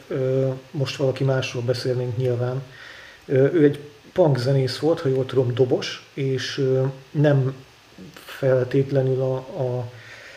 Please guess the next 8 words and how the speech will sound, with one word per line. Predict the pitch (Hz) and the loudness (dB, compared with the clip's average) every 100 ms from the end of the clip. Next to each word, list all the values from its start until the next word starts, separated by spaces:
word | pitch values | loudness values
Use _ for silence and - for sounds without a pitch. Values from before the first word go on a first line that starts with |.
| - - - - - | -20 -20 -20 -20 -8
a | - | 2
punk | 151 143 | 4 4
zenét | 120 135 131 131 - - | 4 2 2 0 -8 0
megreformáló, | 139 135 131 139 135 135 131 123 131 127 113 110 - | 2 2 2 2 2 2 0 2 2 2 -4 -10 -4
ö, | 123 120 | -2 2
dobszólóiról, | 139 - 151 131 127 127 127 127 123 127 | 2 2 0 0 0 0 0 2 2 0
vagy, | 127 120 117 | 0 0 -2
ö, | 127 123 | -2 0